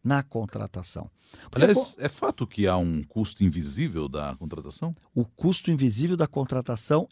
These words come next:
Speaker 1: errada.
Speaker 2: Tá.
Speaker 1: Porque o que que acontece? Normalmente, quando você contrata errado e você tem que demitir e contratar de novo,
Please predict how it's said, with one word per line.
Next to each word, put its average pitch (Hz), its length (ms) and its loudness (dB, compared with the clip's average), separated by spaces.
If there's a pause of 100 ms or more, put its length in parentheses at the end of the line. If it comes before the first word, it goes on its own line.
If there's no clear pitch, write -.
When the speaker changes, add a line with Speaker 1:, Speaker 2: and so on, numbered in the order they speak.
Speaker 1:
errada. 113 580 -2
Speaker 2:
Tá. 80 400 -4 (460)
Speaker 1:
Porque 143 260 4
o 208 60 6
que 202 120 -6
que - 100 -2
acontece? 120 640 -4 (260)
Normalmente, 170 640 4
quando 131 200 0
você 117 220 -2
contrata 107 560 -2
errado 90 380 -2
e 101 40 -6
você 110 160 -4
tem 120 160 -2
que 107 120 -8
demitir 95 500 -2
e 87 60 -4
contratar 90 580 -8
de 107 160 -14
novo, 107 400 4